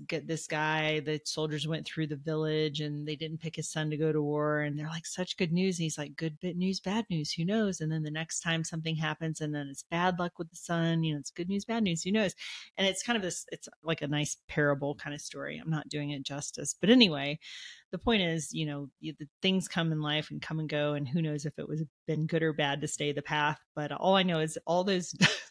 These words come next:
little online knitting stores that started at the same time I did and, and stayed with it are pretty huge now. So, um, yeah,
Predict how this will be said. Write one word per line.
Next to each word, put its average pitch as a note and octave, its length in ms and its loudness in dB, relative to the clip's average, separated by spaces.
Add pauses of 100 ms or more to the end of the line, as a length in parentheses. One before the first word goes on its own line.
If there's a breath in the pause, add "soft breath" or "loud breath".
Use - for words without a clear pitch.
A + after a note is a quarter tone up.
(680 loud breath)
little E4+ 300 6
online A3+ 440 6
knitting G#3+ 280 2
stores G3 340 2
that F3+ 240 0
started F#3+ 420 6
at F#3+ 140 4
the F3+ 100 2
same F3 360 4
time F3 240 4
I D#3+ 260 2
did F3 300 2
and, D#3 200 0
and D#3 240 -6
stayed D#3+ 440 -4
with D#3+ 180 -2
it D#3 80 -2
are D#3 100 0
pretty D#3+ 340 -2
huge D3+ 380 0
now. C#3+ 280 0
So, C#3 420 -2
um, C#3+ 360 -4 (180)
yeah, D#3+ 240 0